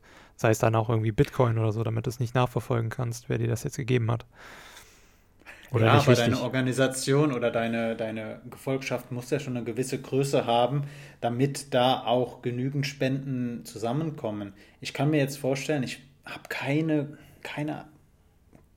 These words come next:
Speaker 2: ich weiß echt nicht, wie groß, also ich weiß echt nicht, wie groß ich die I B einschätzen soll.
Speaker 1: Ich auch nicht.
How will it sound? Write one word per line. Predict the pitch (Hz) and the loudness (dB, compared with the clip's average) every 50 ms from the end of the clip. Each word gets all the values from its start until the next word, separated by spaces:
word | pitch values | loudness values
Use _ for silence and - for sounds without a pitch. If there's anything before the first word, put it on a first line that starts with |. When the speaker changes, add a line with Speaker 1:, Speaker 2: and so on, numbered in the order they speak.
| _ _ _ _ _ _ _ _ | _ _ _ _ _ _ _ _
Speaker 2:
ich | - - - - - - - _ _ _ _ _ _ _ _ _ | -14 -12 -12 -12 -12 -16 -20 _ _ _ _ _ _ _ _ _
weiß | - 131 104 131 143 147 143 - | -16 -10 -6 -4 -4 -6 -6 -8
echt | - 147 - - 196 | -8 -8 -8 -6 -6
nicht, | 175 - - | -8 -6 -8
wie | - 135 | -8 -10
groß, | 139 - 156 160 160 151 - | -8 -4 -4 -4 -4 -4 -4
also | 120 120 120 | -4 -4 -4
ich | 117 - - | -4 -4 -4
weiß | 143 143 143 | -4 -2 -2
echt | - 139 - - | -4 -10 -10 -10
nicht, | 175 151 - - | -12 -12 -10 -12
wie | 143 | -8
groß | - 151 151 147 147 | -6 -6 -6 -6 -8
ich | 139 | -10
die | - 139 - | -10 -8 -8
I | 135 | -6
B | - 135 135 135 131 | -2 -2 0 0 -2
einschätzen | 135 135 135 135 127 - - 110 - - - 104 | -2 -4 -4 -4 -4 -6 -8 -10 -10 -10 -12 -10
soll. | 101 107 101 104 104 - - _ _ _ _ _ _ _ _ - - - - - - _ _ _ _ - - | -10 -8 -8 -8 -8 -10 -16 _ _ _ _ _ _ _ _ -20 -18 -16 -18 -18 -20 _ _ _ _ -20 -12
Speaker 1:
Ich | - | -8
auch | 127 117 110 | -6 -4 -4
nicht. | 110 117 117 - | -4 -6 -8 -12